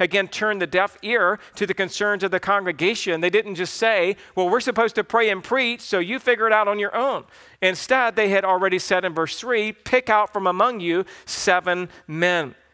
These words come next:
And please note, uh, here in Acts six, there is no voting. There's no voting that happens here. They simply say, "Hey, look, we want you to, in a sense, nominate, suggest, pick out, pass on the names of these men, and then we will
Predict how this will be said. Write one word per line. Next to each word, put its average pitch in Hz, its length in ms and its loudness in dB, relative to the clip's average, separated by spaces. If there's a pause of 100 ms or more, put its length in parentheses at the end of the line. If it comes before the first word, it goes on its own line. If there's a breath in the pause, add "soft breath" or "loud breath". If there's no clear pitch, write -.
(140)
And 139 120 -8
please 202 300 -4
note, 175 320 0 (240 soft breath)
uh, 151 220 0
here 180 300 2
in 160 360 -4
Acts 170 280 0
six, - 420 -4 (180 loud breath)
there 170 180 2
is 180 160 -2
no 185 160 0
voting. 175 640 -2 (800)
There's 156 160 -6
no 208 100 0
voting 190 420 0
that 160 140 -2
happens 185 400 0
here. 165 300 0
They 170 180 0
simply 190 340 -2
say, 175 280 2
"Hey, 202 120 0
look, 208 240 0 (300 loud breath)
we 196 140 0
want 208 200 0
you 190 140 -2
to, 196 160 -4
in 180 80 0
a 170 60 2
sense, 196 420 -2
nominate, 170 800 0 (180 loud breath)
suggest, 170 880 -2 (220 soft breath)
pick 214 280 0
out, 170 360 2 (240 loud breath)
pass 214 460 0
on 165 400 0 (200 loud breath)
the 175 120 2
names 175 260 2
of 185 80 0
these 185 240 -2
men, 170 360 0
and 165 200 -2
then 165 240 -2
we 196 220 -4
will 160 480 2